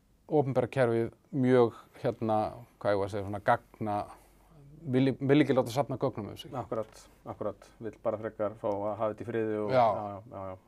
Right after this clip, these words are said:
Speaker 2: einmitt.
Speaker 1: Eru hræddir við svona opinbert eftirlit, sko. Þannig ég myndi segja svona, já, það er, það er þessi spilling, það er, það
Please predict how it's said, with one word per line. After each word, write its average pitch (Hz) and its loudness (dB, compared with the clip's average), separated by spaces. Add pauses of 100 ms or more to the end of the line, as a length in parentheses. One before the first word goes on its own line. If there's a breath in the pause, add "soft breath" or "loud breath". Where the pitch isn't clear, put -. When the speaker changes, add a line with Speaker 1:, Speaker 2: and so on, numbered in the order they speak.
(100)
Speaker 2:
einmitt. 101 -6
Speaker 1:
Eru 113 0
hræddir 131 0
við 117 4
svona 120 -2
opinbert 123 -2
eftirlit, 101 -6
sko. - -14 (540 soft breath)
Þannig 123 2
ég 156 12
myndi 190 4
segja 208 10
svona, 190 10
já, 156 12
það 117 12
er, 151 10
það 139 4
er 156 6
þessi 123 -6
spilling, 165 2
það 143 8
er, 143 4 (180)
það 131 2